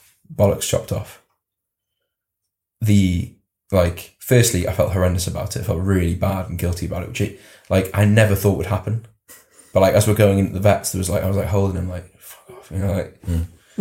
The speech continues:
Speaker 1: And then, uh, he, like, ripped his stitches, so I had to, like, take him to Backworth in the morning. You know, you, like, you, you do your morning routine, you come downstairs, they're ready for, like,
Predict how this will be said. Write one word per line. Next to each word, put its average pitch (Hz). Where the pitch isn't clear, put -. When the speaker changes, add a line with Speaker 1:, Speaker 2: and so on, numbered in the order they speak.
Speaker 1:
And 98
then, 95
uh, 92
he, 107
like, 92
ripped 107
his 87
stitches, -
so 87
I 90
had 92
to, 90
like, 95
take 98
him 120
to 123
Backworth 92
in 101
the 95
morning. 92
You 101
know, 95
you, 95
like, 95
you, 95
you 101
do 107
your 113
morning 107
routine, 101
you 92
come 101
downstairs, 95
they're 85
ready 92
for, -
like, 87